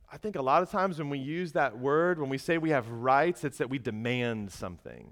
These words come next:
We deserve something. But the sense of the word here that John's using when he's talking about a right is that something is certain, that it's guaranteed. It's given, never to be lost or taken away.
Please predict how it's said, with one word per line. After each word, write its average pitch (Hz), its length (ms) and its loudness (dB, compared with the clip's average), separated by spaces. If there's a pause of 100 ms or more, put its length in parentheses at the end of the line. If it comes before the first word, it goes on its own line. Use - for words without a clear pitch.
(840)
We 135 100 -2
deserve 113 880 0 (480)
something. 90 640 -12 (1400)
But 143 100 -12
the 151 80 -4
sense 202 320 -4
of 208 80 -2
the 156 120 2
word 151 240 0
here 170 200 0
that 135 140 0
John's 143 400 0
using 156 260 -4
when 135 80 -4
he's 127 120 -4
talking 160 320 -4
about 139 180 4
a 120 80 2
right 123 380 2
is 127 120 -6
that 131 120 -6
something 147 320 -6
is 104 120 -8
certain, - 800 -10 (960)
that 143 80 0
it's 135 180 -6 (120)
guaranteed. 120 1040 -2 (220)
It's 123 200 -6
given, 156 600 0 (260)
never 139 380 0
to 160 120 -10
be 131 140 -4
lost 117 420 -4
or 120 60 -8
taken 110 360 -10
away. 82 600 -12